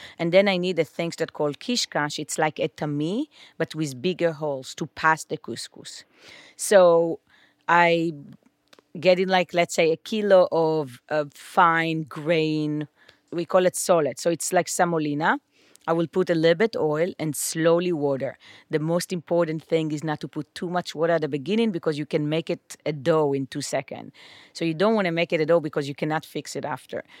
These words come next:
So basically you just, like, slowly on top of your hand,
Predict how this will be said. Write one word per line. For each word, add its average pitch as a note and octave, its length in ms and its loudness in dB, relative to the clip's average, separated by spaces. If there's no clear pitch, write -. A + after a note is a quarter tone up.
So E3+ 120 -6
basically F#3 540 2
you D#3 160 -2
just, D3+ 320 -2
like, D3 160 -4
slowly E3+ 800 2
on D3 140 -2
top F#3+ 320 0
of F3+ 120 -4
your E3+ 180 0
hand, D#3+ 440 -6